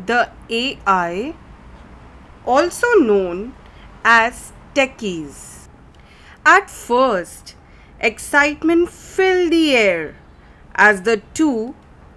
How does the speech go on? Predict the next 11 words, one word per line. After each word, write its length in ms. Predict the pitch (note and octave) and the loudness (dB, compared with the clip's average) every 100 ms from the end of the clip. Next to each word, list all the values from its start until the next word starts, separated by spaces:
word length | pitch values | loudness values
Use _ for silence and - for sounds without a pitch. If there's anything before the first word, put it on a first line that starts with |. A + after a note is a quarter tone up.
| - | -2
coexisted 1200 | E4 F#4+ D#4 B3 F3 F#3+ G#3+ - - F#3 F#3+ - - - - - - | 0 2 0 -4 -6 -8 -8 -8 -6 -6 -6 -12 -20 -20 -20 -20 -14
harmoniously, 1200 | - F#4+ G4 F#4+ E4+ D4 A3+ - - F3 E3 - - - - - - - - - - | 0 6 8 8 8 6 2 -2 -12 -12 -12 -14 -20 -20 -20 -20 -20 -20 -20 -20 -6
each 540 | C4+ C4+ B3 B3+ - - - - - - | 0 2 0 -6 -12 -14 -20 -20 -20 -4
contributing 1160 | - G4 G4 G4+ E4 E4 A4+ B4 C4+ G#3+ G3 C4 - - - - - | 2 4 6 4 6 6 6 4 0 0 0 -6 -18 -20 -20 -8 4
their 180 | G#4 | 6
unique 640 | G#4 G4+ F#4+ F4 G4 B4 - - | 8 8 8 8 6 4 -2 -6
talents 840 | - G#3+ A3 A3+ F#3 F#3+ A3+ - - - - - - - | 4 6 6 4 -2 -4 -10 -20 -20 -20 -20 -20 -10 0
to 120 | G4 | 2
the 140 | A4 | 2
city's 760 | A4 - F#4+ - G4+ G#4 G#4 C#4 | -2 -2 -2 4 6 6 4 -2
growth. 600 | F#3+ G3+ G3 F3+ E3 - | -6 0 0 0 -10 -20